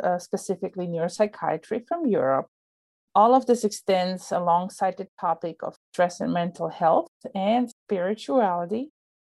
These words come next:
I have three children, of which two are teens, and my youngest in-,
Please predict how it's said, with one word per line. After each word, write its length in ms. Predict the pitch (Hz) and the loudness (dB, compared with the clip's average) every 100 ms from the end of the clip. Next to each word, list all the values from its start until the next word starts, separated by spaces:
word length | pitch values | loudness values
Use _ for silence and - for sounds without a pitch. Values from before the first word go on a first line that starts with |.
| _ _ _ - | _ _ _ -2
I 60 | |
have 260 | 190 190 - | 0 0 -2
three 280 | 190 202 262 | -2 0 -2
children, 800 | - 214 180 175 170 196 285 302 - | 0 0 2 -2 -2 0 -2 -2 -6
of 140 | 180 | -8
which 340 | - 185 - - | -6 -6 -8 -14
two 500 | - 202 190 196 220 | -2 0 2 2 2
are 420 | 185 165 165 165 175 _ | 2 0 0 -4 -8 _
teens, 480 | 240 254 269 277 269 _ _ _ | 0 4 6 6 2 _ _ _
and 280 | 220 226 226 | -2 0 0
my 160 | 208 208 | -2 -4
youngest 580 | 190 180 170 170 170 | -4 -6 -6 -8 -6
in-, 160 | 175 170 | -6 -8